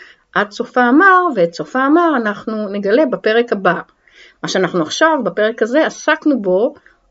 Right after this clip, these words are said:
בעיקר במנצ'וריזציה של סין, ובשטחים הגדולים או בקליים של סין, או בכיבוש הסיני, שהוא הדרישה היום הסינית שאנחנו מכירים של שליטה בכל האזורים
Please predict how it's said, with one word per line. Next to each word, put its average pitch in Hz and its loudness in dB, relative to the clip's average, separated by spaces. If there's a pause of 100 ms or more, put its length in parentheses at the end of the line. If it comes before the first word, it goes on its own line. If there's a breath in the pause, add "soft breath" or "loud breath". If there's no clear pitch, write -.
בעיקר 208 2 (100)
במנצ'וריזציה 185 -2
של 220 -4 (580)
סין, 277 2 (540 soft breath)
ובשטחים 277 0 (100)
הגדולים 233 2
או 185 0
בקליים 320 2
של 190 -4
סין, 339 2 (680)
או 170 -2
בכיבוש 196 2
הסיני, 320 2 (340 loud breath)
שהוא 311 2 (200)
הדרישה 196 -2 (120)
היום 208 0
הסינית 294 0
שאנחנו 208 -4
מכירים 277 -2
של 262 2
שליטה 269 0 (640 soft breath)
בכל 180 2
האזורים 240 4